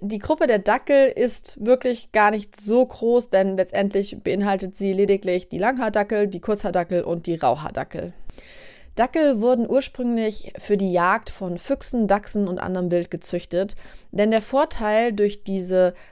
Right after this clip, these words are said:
markante körperliche Eigenschaft des Dackels, nämlich die kurzen Beine und der lange Rücken,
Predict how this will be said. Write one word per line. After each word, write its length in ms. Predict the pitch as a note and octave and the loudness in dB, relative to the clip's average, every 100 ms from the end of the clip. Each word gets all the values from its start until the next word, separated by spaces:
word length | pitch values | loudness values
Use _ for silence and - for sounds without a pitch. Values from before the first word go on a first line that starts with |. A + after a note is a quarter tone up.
| - | -6
markante 880 | F#3 F#3 - - A3+ B3 A#3 A3 G#3 | -2 -2 -2 -2 0 -2 -2 -2 -2
körperliche 840 | - - A3+ A#3 A3 G3+ G3+ - | -6 0 0 2 0 0 -2 -4
Eigenschaft 540 | - F3+ A3 A3+ G#3 - | -2 -2 -2 -4 -6 -8
des 160 | - | -8
Dackels, 520 | - G3 A3 G#3 G#3 | -6 -4 -2 -2 -2
nämlich 260 | F3 F3 F3 | -6 -8 -8
die 180 | - - | -12 -18
kurzen 520 | - C#4+ C#4 - A3 | 0 4 4 4 0
Beine 420 | F#3+ G3 A3 G#3+ | 2 0 0 -2
und 140 | F#3+ E3+ | -4 -6
der 80 | |
lange 440 | E3 E3+ A3+ A#3+ G#3 | -6 -6 -4 -4 -2
Rücken, 340 | G#3 G3+ A3+ | -2 -2 -4